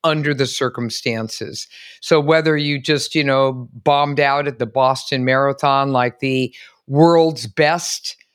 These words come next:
marathoner, and I mean, just ever, he finishes an entire marathon in two hours and one minute or something insane. I mean, he came in sixteenth.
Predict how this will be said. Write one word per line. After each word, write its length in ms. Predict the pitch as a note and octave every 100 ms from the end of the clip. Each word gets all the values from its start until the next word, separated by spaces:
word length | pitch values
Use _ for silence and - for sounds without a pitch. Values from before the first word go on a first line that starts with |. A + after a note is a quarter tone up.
| _ _ _ -
marathoner, 760 | D3 D#3+ D#3+ - D3 D3+ D3 C#3
and 160 | C3 -
I 100 | C3+
mean, 220 | C#3 C3
just 260 | - C3+ -
ever, 600 | C3+ C#3+ D#3+ E3+ F#3+ - _
he 420 | B2 D3+ D3+ - -
finishes 480 | D#3+ D#3 D#3 D3+ C3
an 100 | C#3
entire 420 | C3 - C#3+ C#3
marathon 600 | C3+ C3+ C#3 D3 C#3+ C#3+
in 80 | A#2
two 240 | - C#3+
hours 420 | C3 C#3 C#3+ C3
and 140 | B2 A#2+
one 240 | C3+ C3
minute 260 | C3 C3+ C#3
or 120 | B2+
something 420 | - C3 - B2+
insane. 600 | A#2+ A#2 - C3 C3+ D3 - - - - -
I 80 | D3+
mean, 140 | D#3+
he 120 | F3
came 260 | F#3+ F3 E3+
in 120 | D3+
sixteenth. 760 | - F#3 - - G3+ D3 -